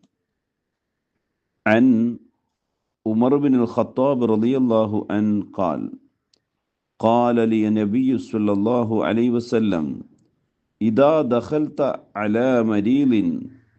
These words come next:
ഫമുറുഹു അയ്യദുഉ ലക് فإن دعاءه كدعاء الملائكة.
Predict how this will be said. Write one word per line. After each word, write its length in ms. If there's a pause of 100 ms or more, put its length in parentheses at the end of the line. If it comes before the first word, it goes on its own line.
(400)
ഫമുറുഹു 880 (400)
അയ്യദുഉ 1000
ലക് 420 (1120)
فإن 380 (180)
دعاءه 1000 (1400)
كدعاء 600
الملائكة. 920